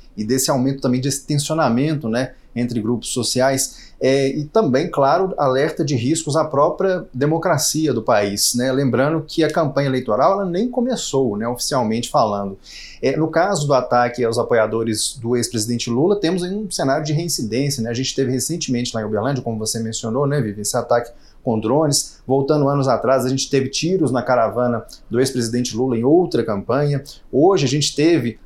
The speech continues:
lá no Japão o assassinato do ex-premier japonês no meio da rua. E é claro, eu tô falando de Japão porque é claro que episódios como esse repercutem nesses grupos mais radicalizados da sociedade, inclusive aqui no Brasil.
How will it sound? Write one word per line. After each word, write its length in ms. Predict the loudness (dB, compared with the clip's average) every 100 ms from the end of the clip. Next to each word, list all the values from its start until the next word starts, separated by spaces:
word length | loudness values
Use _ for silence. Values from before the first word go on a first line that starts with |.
| -2
lá 160 | 0
no 120 | 2 2
Japão 640 | 0 2 0 2 0 -2
o 60 | -2
assassinato 640 | -2 -2 0 2 2 0
do 240 | -4 -6 -4
ex-premier 880 | -4 -2 -2 0 0 0 -2 -4 -8 -20 -8
japonês 580 | -2 0 0 0 0 0
no 60 |
meio 240 | 0 0 0
da 140 | 0
rua. 360 | 0 2 4 2
E 60 | 0
é 40 |
claro, 540 | -2 0 2 2 2 -2 -4
eu 80 |
tô 80 | -4
falando 200 | -2 0
de 40 | 0
Japão 300 | 0 0 -2
porque 380 | -4 -4 -6 -8 -12
é 60 | -2
claro 240 | 2 2
que 80 | 2
episódios 520 | 0 2 2 2 0
como 280 | -4 -2 0
esse 260 | -2 -2 0
repercutem 880 | -2 0 -2 -2 -2 0 -2 -6 -6 -20 -18 -6
nesses 400 | 0 0 0 0
grupos 560 | 2 2 2 -6 -2
mais 260 | 0 2 0
radicalizados 720 | -2 0 0 2 4 4 4
da 60 | -2
sociedade, 540 | -4 -2 2 2 2
inclusive 520 | -2 -2 0 0 -2 -10 -10 -2
aqui 320 | -2 2 0
no 100 | 2
Brasil. 460 | 4 4 2 -2